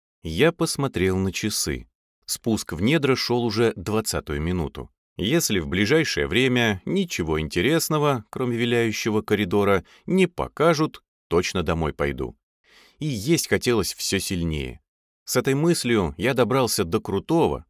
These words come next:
почти под прямым углом, поворота направо, куда и свернул. Всё равно вариантов пока не было. Следом показался левый поворот.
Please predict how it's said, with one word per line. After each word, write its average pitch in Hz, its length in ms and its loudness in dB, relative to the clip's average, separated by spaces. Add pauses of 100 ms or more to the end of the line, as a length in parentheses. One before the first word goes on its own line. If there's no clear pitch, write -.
почти - 300 -6
под 78 220 -4
прямым 85 320 0
углом, 76 380 -4
поворота 156 440 0
направо, 98 680 -4
куда 135 240 0
и 127 80 2
свернул. 82 560 -4 (300)
Всё - 200 0
равно 135 520 2
вариантов 127 560 2
пока 104 260 -2
не 85 240 -2
было. 62 320 -8 (500)
Следом 151 480 0
показался 101 840 -2
левый 104 420 0
поворот. 76 560 -2